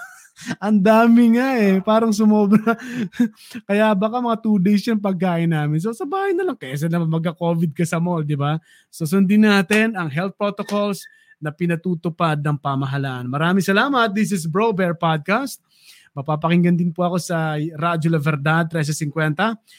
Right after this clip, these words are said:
or radyo la verdad dot com. Yan po ang U N T V Radio. Monday to Friday, five A M to six A M at seven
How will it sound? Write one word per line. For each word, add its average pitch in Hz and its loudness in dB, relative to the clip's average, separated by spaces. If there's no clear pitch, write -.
or 143 -2
radyo 165 2
la 160 2
verdad 147 0
dot 143 -6
com. 175 0
Yan 160 -2
po 160 -6
ang 143 0
U 156 0
N 147 -2
T 156 0
V 139 -2
Radio. 165 0
Monday 202 4
to 214 0
Friday, 214 2
five 180 0
A 185 2
M 202 0
to 160 -6
six - -12
A 156 -2
M 208 0
at 143 -4
seven 151 -4